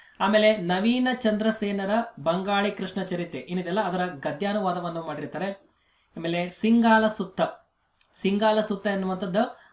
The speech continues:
ಬೌದ್ಧ ಸೂತ್ರಗಳ ಕನ್ನಡದ ಅನುವಾದವಾಗಿರ್ತದೆ. ಆಮೇಲೆ ಮೂವತ್ತೈದು ವೃತ್ತಗಳುಳ್ಳಂತಹ ಪ್ರಾಸರಹಿತ, ಮೂವತ್ತೈದು ವೃತ್ತಗಳುಳ್ಳಂತಹ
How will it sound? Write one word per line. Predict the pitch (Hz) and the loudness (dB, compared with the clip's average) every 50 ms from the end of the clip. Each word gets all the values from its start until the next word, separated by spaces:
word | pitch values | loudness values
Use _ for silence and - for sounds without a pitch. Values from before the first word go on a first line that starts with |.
| _ - | _ -16
ಬೌದ್ಧ | 127 - 170 214 233 214 247 | -6 0 2 2 2 2 2
ಸೂತ್ರಗಳ | 240 226 - 240 226 - 214 190 208 220 233 233 - - | 0 0 2 0 0 0 -2 0 2 2 0 0 -2 -2
ಕನ್ನಡದ | - 180 208 214 214 214 190 202 | -2 0 2 2 2 2 2 2
ಅನುವಾದವಾಗಿರ್ತದೆ. | 202 - - 156 175 202 208 208 202 196 202 180 160 139 139 131 127 - 113 113 113 - - - - - - - - - - - - - - | 0 -2 -2 -4 -2 0 2 2 2 2 0 0 0 -2 -4 -6 -8 -8 -8 -8 -8 -10 -14 -20 -20 -20 -20 -20 -20 -20 -20 -20 -20 -10 -4
ಆಮೇಲೆ | 226 247 269 269 214 151 147 165 220 | -2 0 2 2 2 2 2 0 0
ಮೂವತ್ತೈದು | 226 208 190 190 196 226 233 226 - - - - 220 247 269 262 269 262 | 0 0 0 2 4 4 4 2 0 -4 -6 -4 -2 -2 -2 -2 -2 0
ವೃತ್ತಗಳುಳ್ಳಂತಹ | 226 202 202 208 208 - - - 233 220 220 214 214 202 202 202 196 196 - 185 170 208 214 233 | 0 0 0 -2 -2 -4 -2 -2 0 0 0 0 0 0 0 0 -2 -4 -6 -4 -2 0 2 0
ಪ್ರಾಸರಹಿತ, | 233 - - 175 180 185 208 214 214 - 226 214 196 170 180 175 175 - 175 - - - _ - | 0 -2 0 2 4 4 4 4 2 2 2 0 0 0 -4 -4 -4 -4 -4 -4 -6 -8 _ -10
ಮೂವತ್ತೈದು | 170 170 185 196 214 214 - - 196 196 208 208 226 214 | -6 -4 -2 -2 -2 -4 -4 -4 -4 -2 0 0 0 0
ವೃತ್ತಗಳುಳ್ಳಂತಹ | 190 185 - - 208 190 190 185 185 190 185 180 180 175 - 185 196 | 0 -2 -4 -4 -4 -4 -2 -2 -2 -2 -2 -4 -4 -4 -4 -2 0